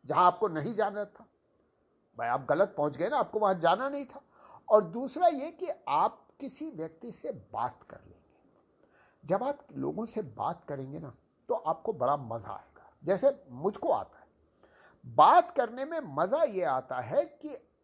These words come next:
वो चाहे अनचाहे आप में दिलचस्पी उसको लेनी पड़ती है, और आप जानबूझ के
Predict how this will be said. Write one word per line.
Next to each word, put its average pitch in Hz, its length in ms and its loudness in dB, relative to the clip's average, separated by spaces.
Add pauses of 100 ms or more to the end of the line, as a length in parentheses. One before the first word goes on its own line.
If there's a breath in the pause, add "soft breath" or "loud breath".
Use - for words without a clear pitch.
(580)
वो 285 460 4 (320)
चाहे 180 400 2
अनचाहे 180 680 -2
आप 180 480 0
में 269 120 -6 (240)
दिलचस्पी 170 640 -2
उसको 214 240 -8
लेनी 185 320 -8
पड़ती 180 400 -10
है, 170 80 -18 (760 soft breath)
और 294 380 6
आप 170 640 2
जानबूझ 160 720 -2
के - 200 -12